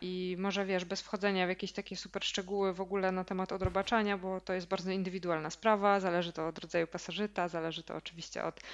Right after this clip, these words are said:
wielu, wielu zmiennych i, i też nie chciałabym, żebyśmy tutaj szły w tą stronę, żeby rozpisywać komuś czy dawać sugestie na temat tego, w jaki sposób, e, taką fitoterapię chociażby prowadzimy, ale co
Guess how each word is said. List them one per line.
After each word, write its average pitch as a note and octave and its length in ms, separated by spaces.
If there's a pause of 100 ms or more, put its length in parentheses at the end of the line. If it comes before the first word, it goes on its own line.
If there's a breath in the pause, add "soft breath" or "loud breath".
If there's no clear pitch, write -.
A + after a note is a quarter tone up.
(140 loud breath)
wielu, G3+ 200
wielu F#3+ 240
zmiennych F#3 500
i, E3+ 360
i - 20
też - 280 (260 loud breath)
nie G3 80
chciałabym, E3+ 440
żebyśmy F3+ 320
tutaj F3+ 280
szły F#3 160
w - 60
tą F3+ 160
stronę, E3+ 380
żeby E3 400
rozpisywać F3 640
komuś E3+ 380
czy D#3+ 120
dawać E3 260
sugestie F3+ 580 (380 loud breath)
na F#3+ 160
temat F#3 300
tego, F3 280
w E3 40
jaki F3+ 180
sposób, - 480
e, E3+ 540
taką F3 240
fitoterapię F3 520
chociażby F3 340
prowadzimy, F3+ 640
ale A3+ 400 (440 loud breath)
co C4+ 320